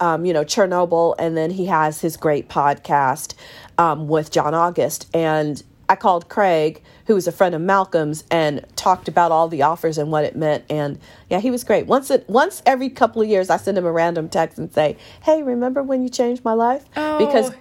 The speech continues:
Speaker 1: Good Life was the credit that changed my life. And that's, I am forever, forever grateful to the Kings.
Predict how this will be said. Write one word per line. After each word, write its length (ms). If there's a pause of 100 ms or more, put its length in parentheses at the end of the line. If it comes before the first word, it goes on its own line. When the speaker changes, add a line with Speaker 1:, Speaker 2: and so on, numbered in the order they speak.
(200)
Speaker 1:
Good 240
Life 320
was 280
the 80
credit 340
that 140
changed 320
my 120
life. 300 (260)
And 220
that's, 180 (120)
I 100
am 140
forever, 680 (220)
forever 500
grateful 440
to 160
the 100
Kings. 560